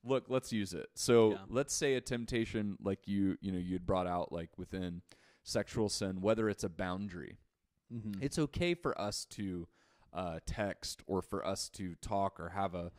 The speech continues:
Speaker 1: relationship with people at work or, you know what I mean? Like, we all know that there's, like,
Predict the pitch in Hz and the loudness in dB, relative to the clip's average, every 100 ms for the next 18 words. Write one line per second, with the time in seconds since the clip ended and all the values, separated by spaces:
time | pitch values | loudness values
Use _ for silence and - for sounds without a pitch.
0 | - - 104 101 104 110 101 104 104 - | -20 -2 0 2 0 -2 0 0 0 -2
1 | 101 95 92 76 110 110 110 101 95 95 | -2 0 -2 0 2 4 2 -2 -4 -2
2 | 92 127 165 165 170 170 135 - 156 180 | -4 -4 -4 -2 -2 -2 -4 -4 0 2
3 | 131 127 127 117 95 117 113 117 104 - | 4 6 6 4 2 2 2 0 -2 -4